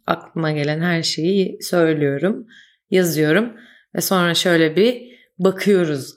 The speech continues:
anlamında. Çünkü Üçüncüsünü açıkladım. Bir daha kendimi açıklamayacağım. Gelelim, gelelim. Eğer şimdi bunları yapmıyorsak ne yapacağımıza? Biraz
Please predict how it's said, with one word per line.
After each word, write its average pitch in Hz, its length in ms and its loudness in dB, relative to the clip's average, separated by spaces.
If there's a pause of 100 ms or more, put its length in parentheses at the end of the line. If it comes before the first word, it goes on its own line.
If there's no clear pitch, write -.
anlamında. 147 800 -8 (1000)
Çünkü 269 840 0 (560)
Üçüncüsünü 220 640 -2
açıkladım. 139 720 -4
Bir 156 80 -10
daha 151 460 -6
kendimi 151 420 -12
açıklamayacağım. 131 800 -14 (1000)
Gelelim, 233 600 2 (320)
gelelim. 175 480 -2 (560)
Eğer 180 220 2
şimdi 190 240 -2
bunları 196 300 0
yapmıyorsak 202 920 -4
ne 175 100 2
yapacağımıza? 135 760 -2
Biraz 180 440 0